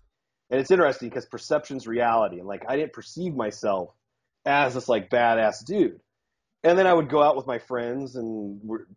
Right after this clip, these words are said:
there'd almost be trouble somewhere, or if something bad was gonna happen, I'd have my friends go, "Oh man, thank God." Like we said, my name's Bravo, but my real name's Steven Grush. So they go, "Oh, Steve, I'm so glad you're here."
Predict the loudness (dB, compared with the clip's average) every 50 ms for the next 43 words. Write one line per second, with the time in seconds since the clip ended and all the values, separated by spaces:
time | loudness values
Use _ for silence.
0 | _ _ _ _ -20 -6 -2 0 2 4 4 2 0 -4 -6 -12 -8 -2 0 0
1 | 0 0 -4 -4 -4 -4 -2 -2 -2 0 2 4 4 4 4 4 2 0 -4 -8
2 | -10 -6 -2 0 2 2 0 0 -2 -4 -4 -4 -2 -2 -2 0 0 0 -2 -2
3 | -6 _ _ _ 2 2 4 4 4 0 -2 -2 -2 -4 -4 -2 0 2 4 4
4 | 4 4 2 0 -2 -2 -4 -6 -8 _ -6 -6 -4 -2 0 0 0 0 -2 -6
5 | _ _ -14 -12 -8 -8 -6 -6 -6 -8 0 2 2 2 2 0 0 -2 -4 -2
6 | _ 2 4 4 2 0 -4 -6 -8 -8 -6 -4 -4 -4 -4 -6 -8 -10 -14 -14
7 | -14 -12 -12 -12 -8 -6 -4 -4 -4 -6 -8 -10 -6 -4 0 2 2 2 2 2
8 | -2 -6 -10 _ _ -16 -8 -6 -4 -2 -2 -4 -2 -2 -2 0 2 2 2 2
9 | 2 -2 -2 -2 0 2 2 2 2 0 -6